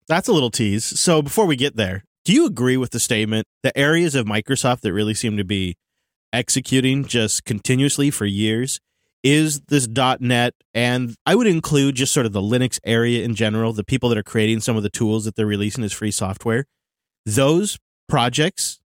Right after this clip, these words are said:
they're consistently performing on them, right? And it's on a, on, for years now. I feel like there is some aspects of Microsoft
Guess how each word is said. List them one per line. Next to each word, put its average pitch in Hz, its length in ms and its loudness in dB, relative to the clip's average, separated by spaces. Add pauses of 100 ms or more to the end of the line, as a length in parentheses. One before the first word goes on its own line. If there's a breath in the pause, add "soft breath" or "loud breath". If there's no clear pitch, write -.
(240)
they're 151 100 2
consistently 160 800 0
performing 131 500 0
on 62 160 -12
them, 62 180 -20 (140)
right? 113 240 0
And 139 200 0
it's - 200 -6
on 123 160 2
a, 113 280 -2
on, 117 100 0
for - 120 -8
years 175 340 0
now. 95 140 -10 (1120)
I 143 100 -2
feel 214 180 4
like 185 180 2
there 170 160 4
is 175 220 2
some 165 180 2
aspects 151 380 0
of 139 80 0
Microsoft 120 640 0